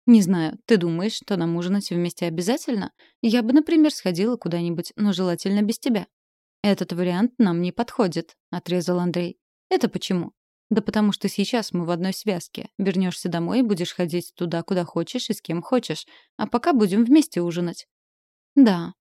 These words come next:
странный у меня отдых. Никаких хороших впечатлений. А в туалет ты со мной будешь ходить?» «Если нужно будет, то схожу».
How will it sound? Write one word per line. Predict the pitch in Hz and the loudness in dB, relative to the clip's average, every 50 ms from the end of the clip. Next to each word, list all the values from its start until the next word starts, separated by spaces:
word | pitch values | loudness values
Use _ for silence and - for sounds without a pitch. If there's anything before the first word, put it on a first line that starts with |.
| _ _ | _ _
странный | - - - - 277 254 208 180 180 202 240 | -20 -8 -2 2 2 4 4 2 2 4 6
у | 262 | 8
меня | 277 277 277 240 202 | 8 8 6 6 2
отдых. | 180 165 156 151 165 - - - | 0 -2 -4 -6 -8 -8 -4 2
Никаких | 262 277 294 - 294 269 - - 175 - | 4 6 6 6 2 -2 -2 -4 -6 -4
хороших | - - 180 180 175 - - 175 - | -4 -4 -2 -2 -4 -4 -6 -8 -10
впечатлений. | - - - 190 - - 202 - 202 185 175 175 175 170 - _ _ _ _ _ | -10 -10 -10 -8 -8 -8 -6 -2 -2 0 0 0 -2 -4 -8 _ _ _ _ _
А | - - | -4 -4
в | 240 - | -4 0
туалет | - 277 277 247 202 175 - | 2 4 4 4 4 2 -2
ты | - 160 | -6 -10
со | - - 175 | -6 -4 -4
мной | 170 170 170 170 | -2 -2 -2 -2
будешь | 165 269 277 - 392 - | 0 0 2 0 0 -2
ходить?» | - 226 185 165 165 - - - _ _ _ _ _ _ _ _ _ _ | -2 -4 -4 -4 -6 -10 -12 -18 _ _ _ _ _ _ _ _ _ _
«Если | 208 202 208 185 - 208 185 | 4 4 4 4 2 2 2
нужно | 190 226 285 302 240 202 170 | 6 6 6 6 6 4 2
будет, | 151 170 165 165 156 - | 2 -2 -6 -6 -10 -8
то | - 180 | -6 -6
схожу». | 180 - - - 254 202 190 175 - | -6 -4 -2 -2 0 0 0 -2 -4